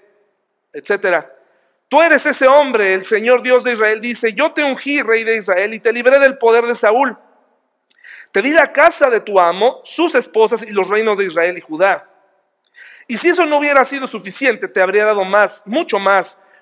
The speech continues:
¿Por qué entonces despreciaste la palabra del Señor e hiciste este acto tan horrible? Pues mataste a Urías elitita con la espada de los amonitas y le robaste a su esposa.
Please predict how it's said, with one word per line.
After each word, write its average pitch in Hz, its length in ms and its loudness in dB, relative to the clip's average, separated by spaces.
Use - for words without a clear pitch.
¿Por 247 180 0
qué 320 120 -2
entonces 277 440 0
despreciaste 226 720 -2
la 196 140 0
palabra 190 340 2
del 180 140 -4
Señor 180 400 -2
e 175 40 -6
hiciste 196 360 -8
este 190 240 -2
acto 180 260 -4
tan 180 200 -4
horrible? 202 560 -2
Pues 233 200 0
mataste 277 520 2
a 262 60 6
Urías 233 420 0
elitita 190 560 -4
con 180 200 -4
la 175 60 2
espada 233 420 2
de 214 80 -2
los 190 180 -4
amonitas 175 640 -4
y 190 80 -10
le 190 80 0
robaste 233 420 2
a 214 40 0
su 202 100 -10
esposa. 190 600 0